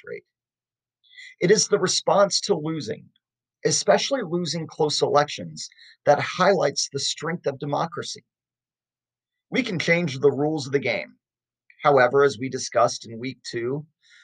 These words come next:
there is not enough trust to rewrite the Constitution. Therefore, those who play the game must agree to abide by the rules, and when they lose,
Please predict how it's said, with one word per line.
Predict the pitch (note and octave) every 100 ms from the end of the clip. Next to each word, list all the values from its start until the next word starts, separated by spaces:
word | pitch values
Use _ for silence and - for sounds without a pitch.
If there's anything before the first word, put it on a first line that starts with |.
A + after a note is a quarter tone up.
| _ -
there | C#3 E3
is | F3 C3+
not | D3 D3+ F#3+
enough | G3 F#3 -
trust | - A2+ A#2+ -
to | C#3
rewrite | - C3 A#2 A2 A2+
the | G#2
Constitution. | G2+ G2+ - - - - - - _ _ _ _ _ - - - _ -
Therefore, | D3+ F3+ - A#2+ C#3 D#3+ - _ _
those | B2 C#3 D#3+
who | D#3+
play | - C#3+ D3+
the | D3+
game | D3+ A#2+ A2+ A#2+ A#2
must | A#2 A#2+ C#3
agree | B2+ - A#2 A#2+ A#2+
to | B2+
abide | G#2+ G2 G2+ G#2+ F#2+
by | G#2
the | -
rules, | A#2 D#3+ D#3 D3+ C3+ - _ _ _
and | A2 A#2 B2
when | D#3 G3+ F3
they | F3 D#3+
lose, | D3 G#3 D#3+ G2 F2 F2 - -